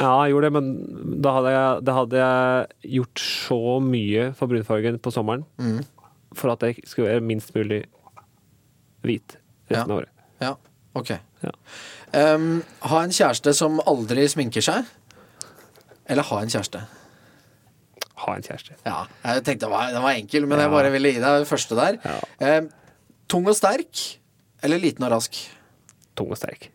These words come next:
Speaker 2: Tung og sterk? Du, du ville heller vært det? Som
Speaker 1: Jeg
Speaker 2: du
Speaker 1: er
Speaker 2: er?
Speaker 1: det.
Speaker 2: Ja?
Speaker 1: Ja.
Speaker 2: Ja. Dele rom med Bjarte Myhrvold eller med Sander Sagosen?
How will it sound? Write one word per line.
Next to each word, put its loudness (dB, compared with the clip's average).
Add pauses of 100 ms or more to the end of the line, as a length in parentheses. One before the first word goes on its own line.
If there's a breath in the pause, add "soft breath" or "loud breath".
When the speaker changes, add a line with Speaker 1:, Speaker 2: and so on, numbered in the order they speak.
(160)
Speaker 2:
Tung -2
og 4
sterk? 0
Du, 0
du 2
ville 2
heller 0
vært -2
det? 0 (480)
Som 0
Speaker 1:
Jeg 2
Speaker 2:
du 6
Speaker 1:
er 4
Speaker 2:
er? 4
Speaker 1:
det. -10 (200)
Speaker 2:
Ja? -2
Speaker 1:
Ja. -4 (120)
Speaker 2:
Ja. -2 (640 loud breath)
Dele 4
rom 2
med 0
Bjarte 0
Myhrvold 2
eller 4
med 0
Sander 0
Sagosen? -4